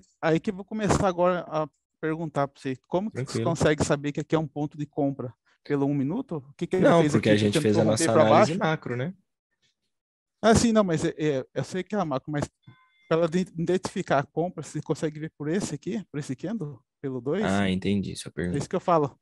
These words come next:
Speaker 2: Aparentemente sim, tá? Porque se você bota uma fibo nele,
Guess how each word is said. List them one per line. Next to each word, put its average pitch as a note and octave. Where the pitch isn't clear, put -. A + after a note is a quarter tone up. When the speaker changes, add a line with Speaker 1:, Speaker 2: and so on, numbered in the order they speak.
Speaker 2:
Aparentemente D3
sim, A#2+
tá? A2+
Porque D3
se G#2+
você D#3+
bota A2+
uma G#2
fibo G2+
nele, A2+